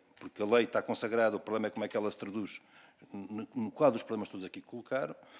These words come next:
Nós temos todos a obrigação, de facto, de denunciar, como foi aqui colocado, temos todos a obrigação de, de, de exigir e afirmar o seu cumprimento.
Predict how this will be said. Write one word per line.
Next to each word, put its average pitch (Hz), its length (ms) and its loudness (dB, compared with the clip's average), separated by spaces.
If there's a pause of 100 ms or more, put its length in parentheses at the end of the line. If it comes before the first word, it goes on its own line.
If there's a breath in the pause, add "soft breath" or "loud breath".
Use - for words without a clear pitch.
(280 loud breath)
Nós 123 220 2
temos 135 220 4
todos 117 260 -2
a 120 40 6
obrigação, 110 640 2
de - 80 -10
facto, - 280 2
de 95 60 -12
denunciar, 107 500 0
como - 160 -8
foi 101 180 -6
aqui 90 160 -12
colocado, 104 440 -2 (720 loud breath)
temos 113 200 0
todos 104 280 -2
a 110 40 6
obrigação 104 680 0 (140)
de, 98 400 -4 (460)
de, 90 500 -8 (1120 soft breath)
de 113 80 0
exigir 147 440 0
e 185 60 -4
afirmar 196 360 -4
o 180 40 -4
seu - 120 -12
cumprimento. - 560 -10